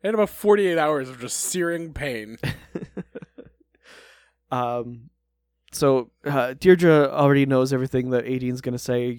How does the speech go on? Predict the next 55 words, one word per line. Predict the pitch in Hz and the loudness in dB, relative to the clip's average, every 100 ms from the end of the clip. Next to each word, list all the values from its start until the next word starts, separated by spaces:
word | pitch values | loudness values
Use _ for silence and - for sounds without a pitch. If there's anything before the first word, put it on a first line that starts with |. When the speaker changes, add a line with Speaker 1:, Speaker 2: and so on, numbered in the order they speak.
| - | -14
Speaker 2:
"You're | 123 123 | -10 -10
sorry, | - 120 117 117 120 71 | -2 0 0 -2 -6 -10
uh, | 67 - 110 | -14 -16 -10
won't, | 123 117 113 | -8 -8 -10
won't | - 117 113 | -10 -10 -8
happen | 117 117 | -10 -8
again." | 117 117 117 113 120 _ _ _ - | -8 -6 -8 -10 -14 _ _ _ -10
And | 127 | -8
then | 127 | -6
she | - | -6
goes | 127 127 | -6 -4
on | 131 123 | -4 -6
to | |
say, | - 123 | -8 -8
"If | 117 127 | -8 -10
you | 151 | -12
fucking | - - 175 185 156 135 _ - | -6 -4 -4 -4 -6 -10 _ -12
touch | - 175 - | -8 -8 -6
me | 156 135 | -6 -6
or | 139 | -6
do | 135 156 139 | -4 -2 0
anything | 147 156 151 | -2 -4 -6
like | 131 | -6
this | 131 | -8
bullshit | _ 139 139 160 135 | _ -4 -2 -2 0
again, | 135 135 156 - - | -2 -4 -6 -18 -8
I'm | 143 | -4
gonna | 143 | -2
rip | 139 160 - | 0 -2 -2
your | 165 | -6
goddamn | - 151 151 160 147 143 | 2 4 6 4 2 0
wings | 135 135 | -4 -2
off | 131 127 | -2 -2
and | 131 131 | -8 -6
pin | 147 143 | -4 -4
you | 139 | -4
to | 143 | -2
a | 139 | -2
wall | 127 131 127 123 | -2 -2 -4 -6
like | 120 123 | -8 -10
a | |
fucking | - 143 - 139 | -4 -4 -4 -6
butterfly." | 131 123 120 117 110 113 | -4 -4 -8 -12 -14 -16
<laughs> | _ _ | _ _
Speaker 1:
Like, | 175 - - - _ - | -10 -10 -16 -20 _ -12
like | 131 135 | -10 -10
this | 135 | -12
is | 127 | -12
the | 127 | -12
cover | - 160 165 165 | -6 -4 -2 -4
of | 117 | -4
a | 107 | -10
goddamn | - 131 139 151 147 | -8 -8 -6 -6 -6
Paramore | 123 120 110 107 101 | -8 -8 -8 -10 -14
album. | 101 98 101 101 | -16 -18 -20 -10